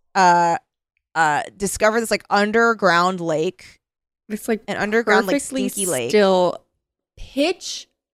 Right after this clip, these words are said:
Speaker 2: black
Speaker 1: Yeah.
Speaker 2: pool of water, lake of water.
Speaker 1: He falls in completely.
Speaker 2: Somehow cuts his hand on the way down.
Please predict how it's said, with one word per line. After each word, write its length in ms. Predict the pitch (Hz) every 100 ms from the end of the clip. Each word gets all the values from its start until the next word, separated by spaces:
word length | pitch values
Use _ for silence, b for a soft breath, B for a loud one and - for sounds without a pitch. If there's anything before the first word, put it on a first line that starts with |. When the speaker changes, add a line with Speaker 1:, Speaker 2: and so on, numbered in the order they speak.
| _ -
Speaker 2:
black 640 | 214 208 190 - - - _ _ _ _ _ -
Speaker 1:
Yeah. 300 | 175 107 160 - _ _ _ _
Speaker 2:
pool 220 | - 220 208
of 100 | 190
water, 380 | 170 98 - - _ -
lake 260 | 185 180
of 80 | 202
water. 420 | 185 - - - _ _ _ _ _ -
Speaker 1:
He 180 | 240 262
falls 380 | - 240 226 208
in 140 | 180
completely. 840 | 240 220 - 226 202 165 120 107 185 _ _
Speaker 2:
Somehow 480 | - - 269 330 339
cuts 480 | 339 - - 254 -
his 160 | 277 240
hand 680 | 196 - _ 214 208 208 196
on 100 | 185
the 80 |
way 200 | 165 160 156
down. 600 | - 175 165 87 87